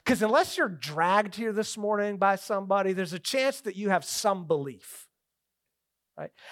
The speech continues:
"I do believe, God, would you help me overcome my unbelief?" And put your unbeliefs out in the open. I'll, I'll do this myself right now, okay? Here's some of the, the things that I struggle with. Here's some of my doubts. That God is good all the time.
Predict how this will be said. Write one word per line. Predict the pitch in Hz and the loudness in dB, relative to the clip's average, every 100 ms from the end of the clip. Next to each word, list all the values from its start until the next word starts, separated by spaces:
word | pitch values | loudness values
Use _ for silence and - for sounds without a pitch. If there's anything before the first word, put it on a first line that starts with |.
| - | -4
"I | - 254 311 | 4 4 4
do | 233 269 | 2 0
believe, | 202 190 147 | 0 0 0
God, | 185 165 | 0 0
would | 160 160 | -2 -6
you | 202 | -2
help | 214 165 | -2 -2
me | 156 | -6
overcome | 160 151 131 151 127 123 - _ _ _ _ _ _ _ _ _ _ | -4 -6 -6 -6 -6 -10 -20 _ _ _ _ _ _ _ _ _ _
my | - 143 | -6 -4
unbelief?" | 139 151 147 143 | -2 -2 -2 -2
And | 165 147 | -6 -2
put | 233 247 - | -2 -2 -4
your | 226 196 - | -4 -4 -2
unbeliefs | 180 185 165 160 165 - - | -2 0 -2 0 -2 -4 -4
out | 156 170 180 | 2 2 2
in | 165 | -2
the | 143 135 | -8 -8
open. | 139 139 139 117 | -4 -4 -6 -6
I'll, | 139 185 170 | 0 0 2
I'll | 185 | -2
do | 165 170 | -2 -6
this | 160 - - | -6 -10 -12
myself | 143 131 - 143 120 - _ | -8 -6 -2 -2 -4 -14 _
right | 151 131 | -4 -2
now, | 147 120 | -6 -8
okay? | - 135 123 - - | -8 -10 -10 -16 0
Here's | 196 196 | 0 2
some | 240 196 | -2 -2
of | |
the, | 156 147 | -2 -4
the | 147 | -8
things | 147 165 135 | -4 -4 -2
that | 147 | -4
I | |
struggle | 135 - 127 123 | -4 -6 -6 -10
with. | 113 | -6
Here's | 165 - | -6 -4
some | 180 | -4
of | |
my | 165 156 | 0 2
doubts. | 151 120 - - - - | 0 -2 -8 -20 -10 -4
That | 151 | 0
God | 180 196 | 2 4
is | 190 | 2
good | 147 185 | 0 2
all | 160 156 | 2 0
the | 147 | -2
time. | - 117 110 | -10 -12 -16